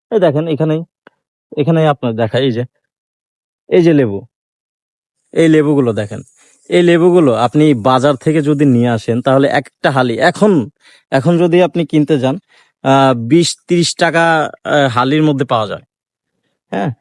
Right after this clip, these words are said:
তো এখানে কিন্তু, আহ, আহ, এই গ্রাম অঞ্চলের, এই দেখেন, এই যে আর একটা কি বড়, ওয়াও, সেই সুন্দর, একেবারে টাটকা, ভেজাল মুক্ত,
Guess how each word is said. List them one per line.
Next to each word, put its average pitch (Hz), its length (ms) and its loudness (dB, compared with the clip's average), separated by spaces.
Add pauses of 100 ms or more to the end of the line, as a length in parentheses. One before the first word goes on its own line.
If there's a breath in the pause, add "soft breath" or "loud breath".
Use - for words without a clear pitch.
(360)
তো 160 300 2 (580)
এখানে 185 360 2
কিন্তু, 202 280 2 (180)
আহ, 139 300 2 (1900)
আহ, 120 240 -2 (360)
এই 135 200 -2
গ্রাম 135 240 0
অঞ্চলের, 160 400 0 (300)
এই 139 120 2
দেখেন, 113 280 -2
এই 110 60 0
যে 110 80 0
আর 107 120 0
একটা - 260 -8 (840)
কি 147 120 -2
বড়, 110 240 0 (800)
ওয়াও, 113 400 0 (920)
সেই 156 360 0
সুন্দর, 113 360 -4 (1400)
একেবারে 202 360 2
টাটকা, 185 480 -2
ভেজাল 135 420 0
মুক্ত, 165 340 -2